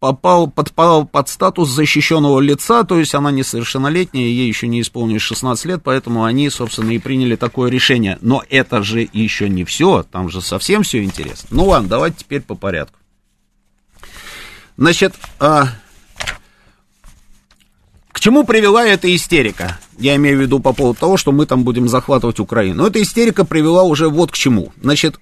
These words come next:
Зеленский героически призвал ввести превентивные санкции против России.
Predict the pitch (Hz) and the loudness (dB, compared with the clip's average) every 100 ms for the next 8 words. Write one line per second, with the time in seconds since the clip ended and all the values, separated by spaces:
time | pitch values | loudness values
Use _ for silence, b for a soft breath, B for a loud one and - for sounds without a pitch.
0 | - 127 175 262 214 185 165 180 170 127 | -4 0 2 4 4 2 2 2 2 -2
1 | 131 170 196 214 - 147 147 139 160 151 | 0 2 2 0 -2 -2 0 2 2 2
2 | 139 - 160 151 135 127 160 156 131 139 | 0 -2 -2 2 2 2 2 0 0 0
3 | 139 - 135 117 123 - 117 110 - 76 | -2 -2 -4 -2 -4 -4 -6 -4 -4 -8